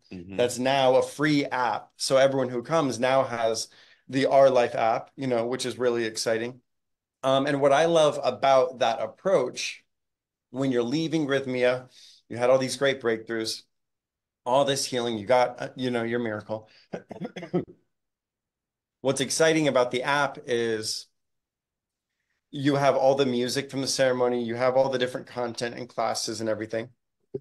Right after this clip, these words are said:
Speaker 2: And it gives you this opportunity. You have, you, you have, you have, like, this space to create new interests and to s-, explore your interests with the practice of breath work and with different meditation techniques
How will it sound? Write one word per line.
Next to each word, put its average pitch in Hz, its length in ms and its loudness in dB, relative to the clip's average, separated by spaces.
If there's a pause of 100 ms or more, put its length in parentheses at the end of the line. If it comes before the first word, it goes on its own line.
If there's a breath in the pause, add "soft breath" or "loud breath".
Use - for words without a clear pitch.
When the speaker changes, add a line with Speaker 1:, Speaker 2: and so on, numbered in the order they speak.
(240)
Speaker 2:
And 135 140 2
it 143 140 -2
gives 165 340 2
you 165 80 2
this 139 260 0
opportunity. 139 760 0
You 131 140 0
have, 170 280 2 (300 loud breath)
you, 160 240 0
you 139 200 0
have, 147 300 0 (260)
you 156 160 0
have, 147 160 4
like, 139 180 0
this 135 240 -2
space - 480 -2
to 143 100 -6
create 143 500 0
new 127 240 0
interests 120 840 -4 (520 soft breath)
and 135 140 -2
to 131 80 -2
s-, - 280 -4
explore 147 800 2
your 123 180 2
interests 131 540 -4
with 135 500 2 (340 soft breath)
the 123 180 -2
practice 123 560 -2
of 113 100 -2
breath 107 240 0
work 110 220 -4
and 127 120 -2
with 131 220 -2
different 117 320 -4
meditation 110 600 -6
techniques 101 760 -8